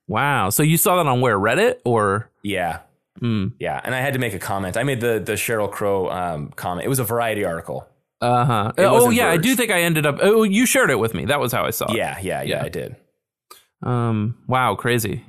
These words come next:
Speaker 2: Well, I'm
Speaker 1: Um,
Speaker 2: glad that there's people out there, the audiophiles, that actually listen for that stuff.
Speaker 1: Yeah, man.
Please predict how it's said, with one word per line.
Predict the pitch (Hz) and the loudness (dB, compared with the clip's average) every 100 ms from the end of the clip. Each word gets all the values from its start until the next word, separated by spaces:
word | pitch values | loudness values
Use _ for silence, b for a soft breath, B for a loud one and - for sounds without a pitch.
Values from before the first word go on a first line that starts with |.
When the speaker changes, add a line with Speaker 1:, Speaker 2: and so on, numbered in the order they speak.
| _ | _
Speaker 2:
Well, | 104 127 | -2 2
I'm | 131 | 2
Speaker 1:
Um, | 127 | 4
Speaker 2:
glad | 143 160 | 2 2
that | 170 | 0
there's | 147 135 | -2 -2
people | 160 113 123 | -4 -2 -2
out | 175 - | -2 -2
there, | 98 92 95 - | -2 -2 -8 -4
the | 117 | -2
audiophiles, | 113 139 113 110 104 104 101 | 0 0 0 0 0 -2 -2
that | 98 | -4
actually | 107 - 95 | -4 -4 -4
listen | 87 113 139 110 90 | -2 -2 0 -2 -4
for | - 85 | -6 -4
that | 78 - | -2 -2
stuff. | - 82 76 - - B B B B _ _ _ | -2 -2 -4 -6 -14 B B B B _ _ _
Speaker 1:
Yeah, | 117 233 | -2 0
man. | 160 151 | 0 0